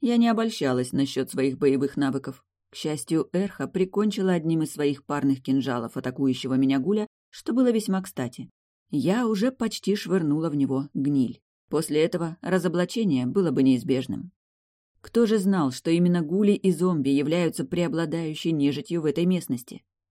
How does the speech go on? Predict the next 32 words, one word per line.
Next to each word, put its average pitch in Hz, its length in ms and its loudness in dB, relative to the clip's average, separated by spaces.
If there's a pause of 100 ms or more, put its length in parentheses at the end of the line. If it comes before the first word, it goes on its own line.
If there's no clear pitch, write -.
Это 180 300 -2
был 139 260 0
мой 135 180 2
просчёт. 127 600 -10 (520)
Я 160 200 2
положилась 156 560 0
на 147 120 2
удачу, 147 400 -4
не 147 140 0
проведя 170 480 0
эмпирических 139 640 -4
исследований. 135 640 -6 (380)
Вот 226 260 2
к - 60 -20
чему 139 260 0
спешка 143 460 -4
и 143 40 0
стеснённость 147 680 -2
в - 60 -16
средствах 143 560 -4
приводят 143 440 0
даже 156 220 0
гениальные 160 600 2
умы. 139 280 0 (240)
К - 60 -10
ошибкам. 160 600 -6 (580)
"Туна, 262 500 6
что - 300 2
ты 330 140 0
творишь?" 247 500 2 (400)
выругалась 151 560 0
Дроу. 143 400 -2